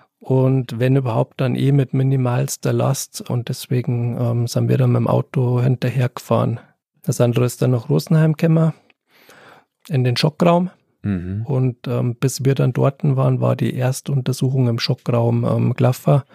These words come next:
Speaker 1: Und es hat uns gleich der leitende, ähm, Arzt in Empfang genommen und hat uns gesagt, dass der Sandro jetzt direkt auf dem Weg in O P ist, ähm, dass sie eine mehrstündige, also vermutlich sechs- bis achtstündige Operation, ähm,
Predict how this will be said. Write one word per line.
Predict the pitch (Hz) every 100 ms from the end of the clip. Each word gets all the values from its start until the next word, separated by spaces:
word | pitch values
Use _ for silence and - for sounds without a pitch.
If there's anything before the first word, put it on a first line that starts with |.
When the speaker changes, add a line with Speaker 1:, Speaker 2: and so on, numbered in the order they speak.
| - - - - - - _
Speaker 1:
Und | - 127 120
es | -
hat | 120
uns | 120 -
gleich | 123 117
der | 120
leitende, | 113 120 - 123 123 123 123 120 117
ähm, | 120 120 107
Arzt | 120 131 - - -
in | 120
Empfang | 120 - 120 135
genommen | 139 131 135 135 135 139 _ _ _ - - - - - - _
und | 127 120
hat | 123
uns | 127
gesagt, | - 127 -
dass | 117 -
der | 123
Sandro | 120 127 123 123
jetzt | - -
direkt | 131 135 117
auf | 120
dem | 127 120
Weg | 135 135
in | 123 123
O |
P | 117 151 156 165
ist, | 156 - - 139
ähm, | 127 123 123 120
dass | 127 117 -
sie | 131 131 127
eine | 120 120 120
mehrstündige, | 120 120 131 131 135 - 135 127 127 123 110
also | 117 120
vermutlich | 120 131 131 131 127 123
sechs- | - 127 - -
bis | - 131
achtstündige | 104 - - - 135 131 131 131 123
Operation, | 127 - 127 123 - 131 131 131 131 131
ähm, | 123 123 120 117 127